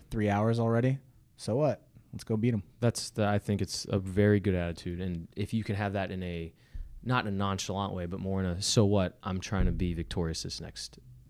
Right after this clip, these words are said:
Speaker 2: step, this next whatever it is." And I
Speaker 1: Mm-hmm.
Speaker 2: think that's where it helps develop these kids at a younger age too.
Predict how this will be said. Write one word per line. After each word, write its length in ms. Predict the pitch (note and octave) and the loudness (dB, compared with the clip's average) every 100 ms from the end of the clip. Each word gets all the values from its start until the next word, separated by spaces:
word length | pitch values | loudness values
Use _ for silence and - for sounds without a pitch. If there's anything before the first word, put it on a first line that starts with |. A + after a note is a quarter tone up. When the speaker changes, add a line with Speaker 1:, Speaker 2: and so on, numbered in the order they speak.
| - - | -20 -14
Speaker 2:
step, 400 | - - F2 - | -10 -8 -10 -10
this 160 | - F2+ | -10 -8
next 200 | E2 G#2+ | -6 -2
whatever 320 | F#2 F2 E2 | -2 0 -4
it 60 | |
is." 320 | D2+ - - - - _ | -4 -12 -16 -18 -20 _
And 180 | G#2 F#2+ F#2 | 0 4 4
I 40 | |
Speaker 1:
Mm-hmm. 80 | F#2 | 4
Speaker 2:
think 160 | G2 | 2
that's 260 | F#2 F2+ - | 0 -2 -4
where 420 | F#2 F2 F2 E2+ - _ _ - - _ - _ _ - - | -4 -4 -4 -8 -12 _ _ -20 -20 _ -20 _ _ -20 -12
it 100 | G2 | -8
helps 220 | F#2+ F2 | -6 -6
develop 320 | G2 E2+ E2+ | -4 -4 -4
these 160 | D#2+ D2+ | -6 -12
kids 240 | - E2 | -10 -10
at 80 | D#2+ | -10
a 40 | D#2 | -12
younger 280 | D3+ D3 | -14 -4
age 280 | - - - | -4 -4 -10
too. 220 | - - | -10 -12